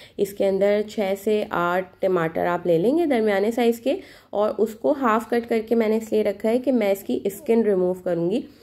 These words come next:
पता है क्या होता है, स्किन ना गलती नहीं है और फिर वो खाने में सामने आती है ना तो बिल्कुल भी अच्छा नहीं लगता। तो दस मिनट मैंने टमाटर छोड़े थे ढकने के बाद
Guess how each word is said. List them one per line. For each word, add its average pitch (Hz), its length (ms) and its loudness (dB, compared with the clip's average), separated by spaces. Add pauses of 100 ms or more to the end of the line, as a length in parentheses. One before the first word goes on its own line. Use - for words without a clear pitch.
(260)
पता 269 140 -2
है 330 80 0
क्या 294 120 2
होता 262 200 2
है, 262 80 2
स्किन 262 280 -2
ना 285 140 2
गलती 214 440 2
नहीं 226 180 0
है 226 60 -2
और 233 100 -2
फिर 233 140 -2
वो 240 120 0
खाने 196 340 -4
में 226 100 0
सामने 202 340 0
आती 202 180 -2
है 214 60 0
ना 233 100 0
तो 262 80 0
बिल्कुल 233 400 0
भी 262 160 2
अच्छा 214 320 0
नहीं 180 180 -2
लगता। 151 340 -8 (540)
तो 220 240 2
दस 240 280 2
मिनट 294 220 2
मैंने 285 180 2
टमाटर 254 400 0
छोड़े 254 300 4
थे 285 140 -2
ढकने 214 420 0
के 202 140 -2
बाद 160 300 -6